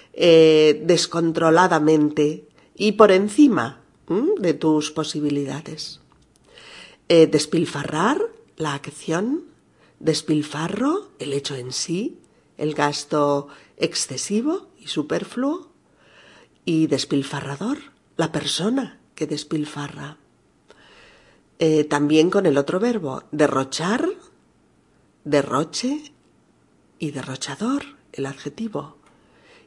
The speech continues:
Y con el tercero que hemos mencionado, malgastar, malgasto, es menos usado este sustantivo,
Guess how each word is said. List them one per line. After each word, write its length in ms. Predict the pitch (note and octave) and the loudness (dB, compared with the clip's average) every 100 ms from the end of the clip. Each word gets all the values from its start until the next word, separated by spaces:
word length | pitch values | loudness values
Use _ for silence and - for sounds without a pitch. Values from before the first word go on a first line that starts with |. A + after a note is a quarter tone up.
| _ | _
Y 160 | F#3+ F#3+ | -4 0
con 180 | E3 | 2
el 140 | B2+ B2 | 2 -2
tercero 500 | C3+ - F#3 D#3+ D3+ | -8 -2 -2 0 0
que 80 | C3 | -2
hemos 280 | B2+ C#3 | -2 -4
mencionado, 760 | E3 F3 A3+ A#3 G3+ F3 B3 E4 _ _ | -6 -2 -2 0 0 0 -2 -6 _ _
malgastar, 840 | - C3 C3 A#2+ - - G3 A3+ E4 G#4 _ _ _ _ _ _ _ _ - | -8 -6 -6 -6 -6 -4 -2 -2 -4 -8 _ _ _ _ _ _ _ _ -4
malgasto, 800 | C#3+ C#3+ D#3 A3+ - - E4 - _ F4 | 0 2 2 2 0 -2 -4 -4 _ -16
es 180 | - - - - | -14 -14 -18 -4
menos 300 | B3+ A#3+ A3+ | -2 0 -2
usado 360 | F3+ - D3 C#3+ | -4 -4 -2 -2
este 340 | C#3+ D3+ D3 | -2 -2 -2
sustantivo, 720 | C#3+ - C#3 C3 C3 - | -4 -10 -10 -10 -10 -12